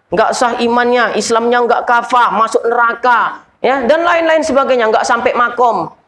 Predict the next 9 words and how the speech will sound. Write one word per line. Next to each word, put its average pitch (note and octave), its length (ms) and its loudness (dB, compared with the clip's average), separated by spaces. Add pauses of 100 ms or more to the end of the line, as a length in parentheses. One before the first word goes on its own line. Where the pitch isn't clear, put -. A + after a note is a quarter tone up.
(540)
Ya, D4+ 180 0
eh, G#4 220 0
dia G#4 320 2
punya F#4+ 260 2
guru, D#4+ 400 2
punya F4+ 220 2
mursyid, E4 340 2
nggak E4 240 2
sholat. C#4+ 540 0